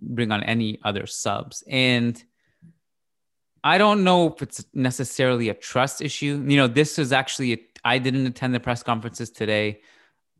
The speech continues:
Uh, I'm pretty much out on press conferences until someone, something actually really interesting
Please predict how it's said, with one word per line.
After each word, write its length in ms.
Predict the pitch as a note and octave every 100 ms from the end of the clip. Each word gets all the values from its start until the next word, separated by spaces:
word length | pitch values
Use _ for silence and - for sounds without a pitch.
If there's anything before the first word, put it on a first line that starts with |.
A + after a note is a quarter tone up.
| _
Uh, 360 | A#2 A2 G#2+ G#2
I'm 140 | C3+
pretty 180 | C3+ F3+
much 200 | E3+ B2+
out 180 | B2 A#2
on 140 | A2+ G#2
press 200 | G#2 -
conferences 480 | G#2+ G2+ G#2+ - G#2+
until 440 | G2+ G2+ G2 G2
someone, 480 | - A2+ G#2+ G2 -
something 380 | A2 G#2 G2+ - _
actually 380 | G#2 G#2 - G2+
really 260 | G2 G2 G2
interesting 580 | F#2+ G2+ - F#2+ F#2+